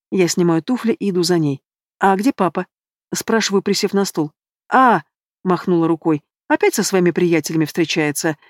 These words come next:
То партнёры, то друзья, то ещё что", качает головой. Ставит передо мной чашку с ароматным чаем и садится рядом со своей кружкой. "Давай рассказывай, как у тебя дела?"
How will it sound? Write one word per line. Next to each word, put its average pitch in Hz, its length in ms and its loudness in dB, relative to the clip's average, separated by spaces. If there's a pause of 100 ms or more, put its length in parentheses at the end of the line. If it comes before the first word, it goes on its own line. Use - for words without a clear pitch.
(140)
То 285 120 0
партнёры, 196 560 0
то 220 120 -2
друзья, 208 400 0
то 226 140 -2
ещё 196 320 -2
что", 165 300 -4 (240)
качает 175 340 -2
головой. 160 420 -2 (520)
Ставит 196 340 0
передо 175 260 0
мной 175 140 0
чашку 262 360 -2
с - 100 -6
ароматным 175 360 -2
чаем 160 320 -2 (220)
и 208 60 -6
садится 202 420 -2
рядом 185 300 0
со - 100 -8
своей 185 220 -2
кружкой. 156 460 -4 (440)
"Давай 233 240 2
рассказывай, 196 420 -2
как 214 200 -4
у 233 40 -2
тебя 202 280 0
дела?" 151 300 -2